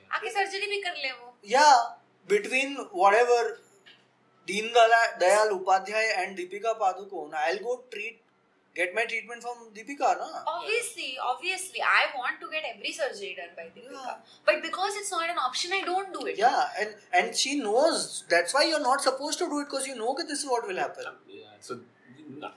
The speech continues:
Speaker 3: neither you want to get surgery done from Deen Dayal Upadhyay, nor you want to see Deen Dayal Upadhyay
Speaker 2: Exactly।
Speaker 3: working in a movie also।
Speaker 2: Yeah,
Speaker 3: What does
Speaker 2: yeah,
Speaker 3: Deen
Speaker 2: yeah।
Speaker 3: Dayal Upadhyay do then?
Speaker 1: He has to be at home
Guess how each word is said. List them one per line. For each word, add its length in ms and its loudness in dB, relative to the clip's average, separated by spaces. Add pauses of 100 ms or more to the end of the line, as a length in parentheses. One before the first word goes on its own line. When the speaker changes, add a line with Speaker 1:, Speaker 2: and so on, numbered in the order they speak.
(120)
Speaker 3:
neither 220 4
you 120 -4 (120)
want 160 -2
to 80 -6
get 180 -6
surgery 540 -4
done 100 -10
from 240 -12
Deen 160 -10
Dayal 420 -8 (120)
Upadhyay, 380 -6
nor 180 0
you 100 -4
want 160 -8
to 60 -8 (100)
see 60 -12 (100)
Deen 140 -2
Dayal 300 6
Upadhyay 260 0
Speaker 2:
Exactly। 540 -6
Speaker 3:
working 160 -4
in 80 -4
a 120 -2
movie 320 -2
also। 160 0
Speaker 2:
Yeah, 320 8
Speaker 3:
What 120 4
does 100 4
Speaker 2:
yeah, 140 0
Speaker 3:
Deen 160 -4
Speaker 2:
yeah। 140 2
Speaker 3:
Dayal 160 -4
Upadhyay 340 -6
do 160 -12
then? 220 -18 (560)
Speaker 1:
He 160 -6
has 180 -2
to 140 -8
be 120 -2
at 160 -2
home 220 -8